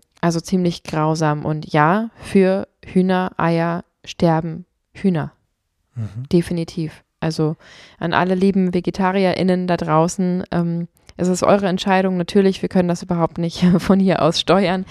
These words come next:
Speaker 1: Aber wir würden uns natürlich freuen, wenn ihr diese Information noch nicht hattet, mal in euch geht und überlegt, ähm, ja, ob das wirklich etwas ist, was man unterstützen möchte und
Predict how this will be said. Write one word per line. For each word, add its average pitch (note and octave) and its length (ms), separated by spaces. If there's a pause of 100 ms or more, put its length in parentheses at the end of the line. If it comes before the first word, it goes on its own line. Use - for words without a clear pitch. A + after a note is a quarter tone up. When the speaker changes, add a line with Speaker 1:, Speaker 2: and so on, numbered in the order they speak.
(480)
Speaker 1:
Aber F3+ 240
wir F#3 100
würden G3+ 220
uns F#3 160
natürlich F3 340
freuen, E3+ 500
wenn E3 200
ihr D#3+ 200
diese D#3+ 200
Information E3 420
noch D#3 120
nicht G#3 260
hattet, F#3 340 (580)
mal F3+ 200
in - 160
euch - 280
geht E3+ 280
und D#3+ 260
überlegt, D#3 640 (120)
ähm, D#3 460 (680)
ja, F3 300
ob - 160
das E3 240
wirklich E3+ 320
etwas - 240
ist, - 180
was E3+ 140
man E3 100
unterstützen F3 540
möchte E3 480
und D#3+ 260